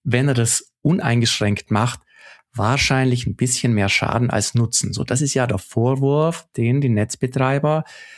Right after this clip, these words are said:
über Jahre jetzt hochge-, hochgehalten haben. „Passt auf, die Großspeicher, die könnten nicht immer nur den Netz nutzen, sondern sie könnten ihm auch schaden.“ Na,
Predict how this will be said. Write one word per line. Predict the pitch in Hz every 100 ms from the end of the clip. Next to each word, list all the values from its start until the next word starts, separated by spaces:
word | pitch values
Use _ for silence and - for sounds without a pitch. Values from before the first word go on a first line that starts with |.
| - - -
über | 123 117
Jahre | 104 92 127 139
jetzt | 120 -
hochge-, | 113 120 127 127
hochgehalten | 117 117 120 107 104 98 92
haben. | 85 98 131 139 - - - _ -
„Passt | 120 - -
auf, | 123 127
die | -
Großspeicher, | 135 131 143 127 123
die | 123 123
könnten | - 127 135 - 131
nicht | 143 202 - 392
immer | 196 202 156
nur | 147 135
den | 127
Netz | 120 123 120
nutzen, | 120 127 - 165
sondern | 147 139 131
sie | 127
könnten | - 117 113 123
ihm | 123
auch | 120 -
schaden.“ | - 110 107 120
Na, | 127 127 131 131